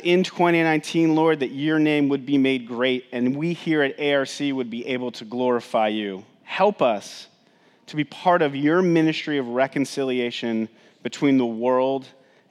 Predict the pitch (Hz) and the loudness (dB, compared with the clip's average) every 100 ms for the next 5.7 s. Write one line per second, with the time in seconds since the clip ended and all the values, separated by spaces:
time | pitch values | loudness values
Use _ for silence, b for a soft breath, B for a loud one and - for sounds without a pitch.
0 | - 123 120 - 120 98 90 - - _ | -2 0 0 -2 -2 -2 -2 -12 -20 _
1 | _ _ _ B B B B 139 143 170 | _ _ _ B B B B -4 -2 4
2 | 156 160 165 151 139 170 151 - - 151 | 4 6 4 2 2 0 0 -4 -4 2
3 | 151 151 143 143 139 135 - 131 135 135 | 4 4 2 2 2 0 0 0 0 2
4 | 131 127 - 120 123 131 131 127 120 - | 0 -2 -6 -6 -4 -2 0 0 -4 -8
5 | b b b - 113 110 | b b b -2 2 2